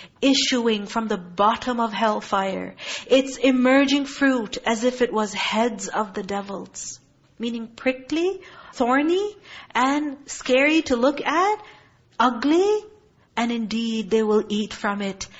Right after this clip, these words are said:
and will fill their bellies with it. Then indeed they will have after it a mixture of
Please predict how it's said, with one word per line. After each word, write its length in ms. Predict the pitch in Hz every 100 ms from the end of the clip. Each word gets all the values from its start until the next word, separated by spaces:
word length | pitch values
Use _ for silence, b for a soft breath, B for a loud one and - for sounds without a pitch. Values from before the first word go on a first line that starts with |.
| B
and 240 | 214 226 226
will 280 | 233 240 240 B B
fill 760 | - - 269 294 311 311 277
their 220 | 247 226
bellies 560 | 185 208 226 247 247 202
with 200 | 214 208
it. 260 | 196 - - B B B
Then 260 | 262 349
indeed 600 | 381 381 339 330 277 214 - B 190
they 120 | 240
will 200 | 240 233
have 440 | 233 240 254 247
after 480 | 175 240 247 - 254
it 300 | 220 277 -
a 80 | 233
mixture 640 | 233 254 254 - - 285
of 300 | 285 285 226